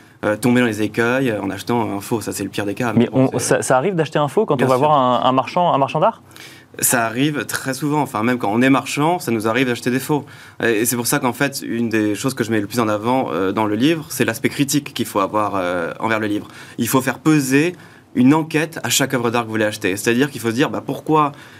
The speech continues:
Speaker 1: euh, pourquoi que cette personne me la propose ?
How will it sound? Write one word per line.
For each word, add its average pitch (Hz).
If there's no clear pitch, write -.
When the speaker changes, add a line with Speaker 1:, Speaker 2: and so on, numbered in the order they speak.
Speaker 1:
euh, 107
pourquoi 135
que 120
cette 110
personne 113
me 113
la 107
propose ? 180